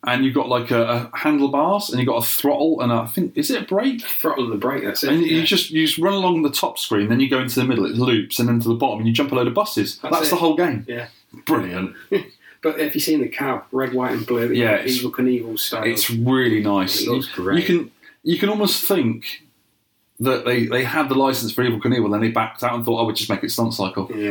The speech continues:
Speaker 1: And that's what they did. I, I'm sure of that.
Speaker 2: And that is releases from this month in History Kids.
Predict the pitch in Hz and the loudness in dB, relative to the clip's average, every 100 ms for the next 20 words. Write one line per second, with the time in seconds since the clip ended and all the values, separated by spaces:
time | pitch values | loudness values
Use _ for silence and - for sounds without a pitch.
0 | 101 - 120 117 107 104 117 92 92 117 | -4 -4 -4 -2 -2 0 0 -2 -4 -4
1 | 113 - 98 90 90 92 92 - _ _ | -2 -2 0 -2 -2 -2 -2 -6 _ _
2 | _ - 107 131 147 113 107 117 151 151 | _ -8 -2 0 0 -2 -2 0 2 2
3 | 131 139 104 120 160 - 151 160 196 185 | 0 0 0 0 0 0 -2 -2 -4 -4
4 | - - - 190 - 127 107 90 78 78 | -2 -2 -2 -4 -2 -2 0 -2 -4 -6
5 | - - - | -8 -10 -10